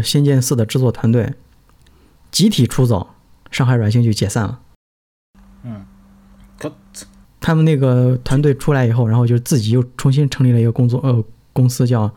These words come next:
Speaker 1: 上海猪龙。
Speaker 2: 那，那版权还，还是在软星？
Speaker 1: 版权肯定在，
Speaker 2: 并没有
Speaker 1: 肯定在软星嘛。然后北京软星就把上海软星就合并了，就相当于直接就，直接就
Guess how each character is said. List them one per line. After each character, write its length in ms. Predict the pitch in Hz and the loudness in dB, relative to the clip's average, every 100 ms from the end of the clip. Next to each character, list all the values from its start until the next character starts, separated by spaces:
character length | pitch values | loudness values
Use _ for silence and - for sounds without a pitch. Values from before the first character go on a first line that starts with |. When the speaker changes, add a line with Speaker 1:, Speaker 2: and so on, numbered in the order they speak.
| - - - _ | -12 -20 -20 _
Speaker 1:
上 180 | - 165 | -6 -2
海 140 | 120 - | 0 0
猪 160 | 135 | 0
龙。 280 | 127 113 - - - - - - | 2 2 -2 -8 -20 -20 -20 -14
Speaker 2:
那， 100 | 196 214 - - - | -6 -6 -6 -14 -8
那 120 | 226 | -6
版 220 | 202 135 | -4 -4
权 200 | 123 135 | -4 -6
还， 140 | 165 127 | -4 -6
还 300 | - - 123 | -10 -8 -6
是 60 | |
在 100 | 143 | -4
软 180 | 123 107 | -6 -6
星？ 240 | 95 104 104 | -12 -16 -10
Speaker 1:
版 100 | - | -2
权 120 | 120 202 | 0 2
肯 140 | 139 | 2
定 100 | 143 | 2
在， 80 | 147 | 0
Speaker 2:
并 60 | |
没 60 | 131 | -2
有 220 | 127 110 107 | -4 -8 -2
Speaker 1:
肯 120 | 131 | 0
定 140 | 165 | 2
在 80 | 160 | 2
软 180 | 117 95 | 0 -2
星 140 | 117 | 0
嘛。 160 | 110 117 | 0 0
然 120 | 107 | 0
后 300 | 120 117 110 120 _ _ | 0 0 -2 -4 _ _
北 80 | 127 | -2
京 140 | 127 | 2
软 160 | 135 107 | 2 2
星 160 | 135 | 2
就 100 | 127 | 0
把 260 | 113 95 95 - _ _ _ _ - | 0 -2 -6 -8 _ _ _ _ -10
上 160 | - | -4
海 100 | 123 | 0
软 120 | 131 107 | 0 2
星 140 | 120 | 2
就 100 | 117 | 0
合 160 | - 120 | -2 -2
并 180 | 147 110 | 0 -2
了， 80 | - - | -6 -14
就 100 | - | -8
相 140 | - | -2
当 120 | 120 | 0
于 60 | 113 | 0
直 100 | 110 | 0
接 120 | 117 | 0
就， 80 | 117 - - _ _ _ - | 0 -2 -12 _ _ _ -6
直 100 | 131 | -2
接 120 | 147 | 0
就 220 | 139 123 | 0 -2